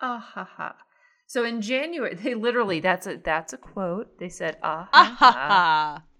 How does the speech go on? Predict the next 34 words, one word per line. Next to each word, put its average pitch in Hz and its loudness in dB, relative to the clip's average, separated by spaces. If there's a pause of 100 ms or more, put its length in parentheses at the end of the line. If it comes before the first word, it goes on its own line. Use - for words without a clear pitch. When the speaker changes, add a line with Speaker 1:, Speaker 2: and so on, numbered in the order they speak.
(160)
Speaker 2:
Yeah, - -12
Speaker 1:
Wi-, - -2
Speaker 2:
yeah. 226 -2
Speaker 1:
in 233 -2
their 233 0
lab 175 6
coats, 180 -2
while 196 0
the, - -12
while 196 6
with 190 -6
pencils 202 -6
pressed 196 -4
to 214 -8
their 202 -6
mouths. 190 -2 (300)
"Ah, 285 -2
ha, - -4
ha." 165 2 (680)
So - -10
in 214 -2
January 247 -2
twenty 226 -10
twenty-one, 208 -8 (920)
the 165 -6
Saint 190 -10
Petersburg 185 -4
Police 311 -6
Department 190 -6
in 180 -8
Florida 190 -4
went 170 -12
to 170 -10
Joyce 170 -12